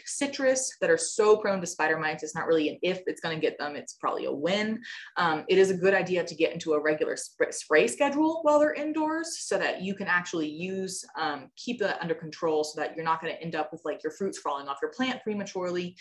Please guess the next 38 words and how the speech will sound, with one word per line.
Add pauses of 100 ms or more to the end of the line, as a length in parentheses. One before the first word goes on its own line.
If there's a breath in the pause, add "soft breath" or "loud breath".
(320 loud breath)
um,
which
definitely
can
happen
when
the
citrus
feel
like
they're
under
stress. (600 loud breath)
Um,
and
the
name
of
this
guy,
so
this
one
is
a, (100)
it's
a (120)
Fertilome
neem.
It's
Natural
Guard
brand, (120)
um,
but
it's
just
neem